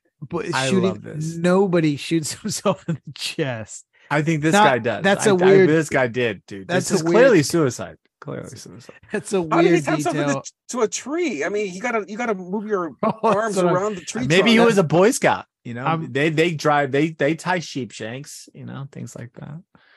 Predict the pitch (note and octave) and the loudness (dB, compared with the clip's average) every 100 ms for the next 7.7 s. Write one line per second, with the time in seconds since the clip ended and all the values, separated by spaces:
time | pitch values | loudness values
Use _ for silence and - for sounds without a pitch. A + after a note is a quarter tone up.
0 | _ _ _ _ _ _ _ - C3+ - | _ _ _ _ _ _ _ -6 -4 -4
1 | - - - B2+ - - D3 D#3 D3 E3 | -4 -4 -6 -10 -10 0 4 4 4 2
2 | D3 C#3+ C3 A#2+ - _ _ _ F3 F3 | -2 -4 -4 -8 -16 _ _ _ -4 0
3 | F#3+ F#3 F#3 F#3+ F#3+ E3+ D3+ C#3 D3 C#3 | 2 2 0 0 2 0 -2 -4 -6 -4
4 | D3+ C#3 C#3+ C3+ B2 B2+ B2 - - C3+ | -4 -6 -8 -8 -10 -10 -10 -8 -8 -8
5 | - D2+ - C#3 C#3 B2 A#2+ A#2+ B2 D#3+ | -8 -8 -4 0 2 4 2 0 2 2
6 | D3+ D#3+ D3 C#3+ G3 E3 E3+ C3+ A2+ A#2+ | 4 4 4 4 4 2 2 0 -4 -8
7 | A#2+ A#2+ C3 B2 A2 G2+ | -8 -4 -2 -2 -2 -8